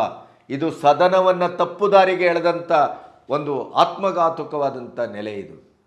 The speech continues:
ಯಾವುದೋ ಒಬ್ಬ ಪಾಪದ ಮನುಷ್ಯ ಆದ್ರೆ ಏನ್ ಮಾಡ್ತಿದ್ರಿ ಇಷ್ಟೊತ್ತಿಗೆ? ಒದ್ದು ಒಳಗೆ ಹಾಕಿ ಅವನ ಮೇಲೆ ಇಲ್ಲ ಸಲ್ಲದ ಕೇಸ್ ಹಾಕಿ ಇನ್ನು ಜೀವನದಲ್ಲಿ ಅವನು ಸಮಾಜದಲ್ಲಿ ತಲೆ ಎತ್ತಿ ಬದುಕಲಿಕ್ಕೆ ಸಾಧ್ಯ ಇಲ್ಲದೆ ಇದ್ದಂಥ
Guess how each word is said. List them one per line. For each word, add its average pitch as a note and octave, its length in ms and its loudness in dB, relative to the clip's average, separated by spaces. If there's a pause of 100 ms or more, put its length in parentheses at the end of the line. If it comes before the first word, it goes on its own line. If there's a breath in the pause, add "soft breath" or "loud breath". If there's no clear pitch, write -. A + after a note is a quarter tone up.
(1600)
ಯಾವುದೋ F#3 420 4
ಒಬ್ಬ F#3+ 220 4
ಪಾಪದ A3 460 6
ಮನುಷ್ಯ G3+ 400 2
ಆದ್ರೆ F3 220 -2
ಏನ್ G3 100 -4
ಮಾಡ್ತಿದ್ರಿ G3+ 400 -4
ಇಷ್ಟೊತ್ತಿಗೆ? A2 600 -10 (1120)
ಒದ್ದು F3+ 460 4
ಒಳಗೆ G3 300 2
ಹಾಕಿ G3 260 2
ಅವನ F#3+ 280 2
ಮೇಲೆ G3 260 0
ಇಲ್ಲ G3 280 4
ಸಲ್ಲದ G3 440 2
ಕೇಸ್ G3 440 0
ಹಾಕಿ F#3 680 -4
ಇನ್ನು F#3+ 240 -2
ಜೀವನದಲ್ಲಿ G3+ 760 0
ಅವನು F#3+ 280 2
ಸಮಾಜದಲ್ಲಿ F3 600 -4
ತಲೆ D#3 280 -4
ಎತ್ತಿ D3+ 200 -6
ಬದುಕಲಿಕ್ಕೆ C3 540 -8
ಸಾಧ್ಯ A#2+ 340 -8
ಇಲ್ಲದೆ A#2+ 240 -10
ಇದ್ದಂಥ A2 360 -14